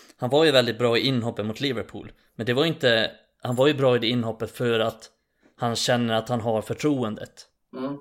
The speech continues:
Speaker 1: Det är inte så att han hade suttit på bänken i tjugo matcher. Då tror jag inte han hade varit så där bra som han var i det inhoppet. Utan
Speaker 2: Exakt.
Speaker 1: han var ju bra, han var ju bra i det inhoppet för att det var inget så här, han blev inte petad i den matchen.
Speaker 2: Nej.
Speaker 1: Anledningen
Speaker 2: Han
Speaker 1: till
Speaker 2: var
Speaker 1: att han
Speaker 2: en
Speaker 1: inte
Speaker 2: del av
Speaker 1: startade.
Speaker 2: planen.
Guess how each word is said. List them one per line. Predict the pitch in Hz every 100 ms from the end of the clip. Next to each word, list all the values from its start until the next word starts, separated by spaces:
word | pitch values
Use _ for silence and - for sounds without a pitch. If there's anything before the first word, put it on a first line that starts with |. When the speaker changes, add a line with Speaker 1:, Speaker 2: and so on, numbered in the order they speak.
| -
Speaker 1:
Det |
är | 131
inte | 123
så | 139
att | 120 131
han |
hade | 113 110
suttit | 107 110 113
på |
bänken | 117 143 135 131 110
i | 104
tjugo | - 113 107
matcher. | 107 110 110
Då | 110
tror | 165
jag | 180
inte | 147
han |
hade | 123 110
varit | 127 165 110
så | 113
där | 110
bra | 113 101
som | 120
han | 113
var | 147 117
i |
det | 113
inhoppet. | 107 101 - - _ _ _ _ _ _ _ -
Utan | 120 117
Speaker 2:
Exakt. | 113 104 127
Speaker 1:
han | 180
var | 151
ju | 131
bra, | 151 113
han | 170
var |
ju | 196
bra | 143
i | 131
det |
inhoppet | 131 117 110 104
för | 113
att | - _ _ _ - _ _ _ _ _
det | -
var | 131 151
inget | 139 127 -
så | - 110 - 131
här, | 117 117 113 113 -
han | 131 139
blev | 147
inte | 143 139
petad | - 170 151 - 107 95
i |
den | 98 95
matchen. | 98 107 - -
Speaker 2:
Nej. | 185
Speaker 1:
Anledningen | 127 131 123
Speaker 2:
Han | 185
Speaker 1:
till |
Speaker 2:
var | 220
Speaker 1:
att |
han | 226
Speaker 2:
en | 214
Speaker 1:
inte |
Speaker 2:
del |
av | 202
Speaker 1:
startade. | 139 127 302 -
Speaker 2:
planen. | -